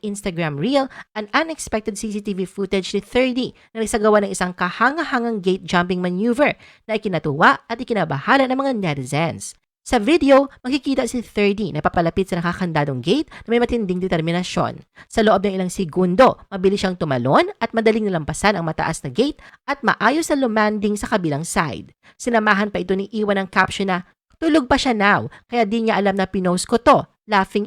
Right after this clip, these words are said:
emoji." Idinagdag niya na magpapaduplicate na siya ng susi ng kanilang gate para kay thirty. Tila natuwa at nahiya naman si thirty dahil sa video na in-upload ng kanyang stepmom si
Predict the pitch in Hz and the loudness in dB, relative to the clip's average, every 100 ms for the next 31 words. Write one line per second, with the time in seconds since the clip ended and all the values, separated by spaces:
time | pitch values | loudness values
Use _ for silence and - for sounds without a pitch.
0 | 220 208 175 147 143 71 - _ _ 254 | 0 2 2 2 -2 -6 -12 _ _ -4
1 | 247 233 208 196 202 196 190 - - 214 | -2 0 2 2 2 0 0 -6 -4 2
2 | 226 220 202 208 196 190 180 180 151 135 | 4 6 4 2 -2 -2 -4 -6 -6 -4
3 | 220 220 214 185 180 175 135 127 220 254 | -2 -2 -2 -2 -2 -4 -4 4 4 4
4 | - _ _ 262 254 269 247 - 170 139 | 2 _ _ -2 -2 -4 -6 -4 -4 -2
5 | 139 - - _ - _ 254 247 226 226 | -6 -8 -16 _ -20 _ 0 2 4 4
6 | 208 202 196 202 196 190 185 175 180 185 | 4 4 2 0 2 2 2 0 -2 -6
7 | - 185 196 208 180 175 135 196 208 220 | -2 0 0 2 0 0 -2 0 4 2
8 | 208 175 156 180 180 175 175 180 - 220 | 2 -2 -4 0 0 0 -2 -4 -2 0
9 | 208 196 190 185 180 | 0 0 -2 -2 -6